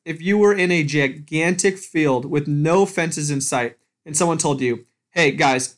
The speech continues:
our goal today is to get all of these cows over those hills way in the distance,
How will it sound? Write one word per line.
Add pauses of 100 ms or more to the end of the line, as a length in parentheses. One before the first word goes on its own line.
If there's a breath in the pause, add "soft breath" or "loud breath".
our
goal
today
is
to
get
all
of
these
cows (320)
over
those
hills
way
in
the
distance,